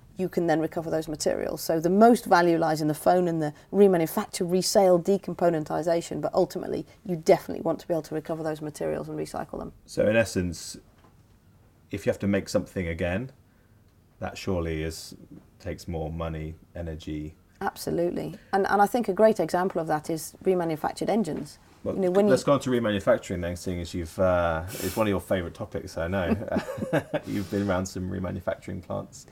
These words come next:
Speaker 2: over the years. Um, w-, h-, what, how is this part of circular economy?
Speaker 1: Well, if you think about making an engine, for example, that engine is a phenomenal piece of equipment that's had, you know, millions of hours of R and D put into it, and it works.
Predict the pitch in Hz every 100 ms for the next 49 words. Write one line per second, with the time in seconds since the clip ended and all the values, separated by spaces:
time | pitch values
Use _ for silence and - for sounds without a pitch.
0 | - - - - 98 92 92 95 87 85
1 | - - - - 101 104 101 101 101 -
2 | 107 101 101 - _ _ _ - - 123
3 | 113 - 120 107 92 90 - - - 107
4 | - 87 85 90 95 _ _ - 240 247
5 | 277 - 240 214 208 190 196 185 175 175
6 | 160 160 147 147 143 - - - 185 151
7 | 151 151 151 - - - 175 - 180 170
8 | 160 156 147 - - - - 160 156 156
9 | - - - 202 220 190 175 165 - 170
10 | - 160 160 - - - 175 - - -
11 | 175 160 170 - - - 117 185 220 240
12 | 220 190 170 165 160 160 156 160 165 160
13 | 160 160 156 147 - 151 151 147 - 147
14 | 143 - 160 151 - -